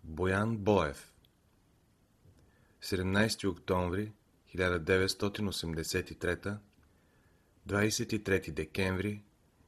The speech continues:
хиляда деветстотин шейсет и трета.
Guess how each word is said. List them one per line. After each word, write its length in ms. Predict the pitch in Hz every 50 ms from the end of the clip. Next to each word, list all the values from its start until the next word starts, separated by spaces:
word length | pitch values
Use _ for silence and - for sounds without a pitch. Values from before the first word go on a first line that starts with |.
| _ _ _ _
хиляда 380 | - 101 90 95 90 85 85 78
деветстотин 880 | 76 98 98 98 98 98 - - 104 98 - - 104 101 101 101 104 - _ -
шейсет 560 | - - - 101 95 - - 92 85 80 -
и 40 | 82
трета. 420 | - - 85 82 82 - -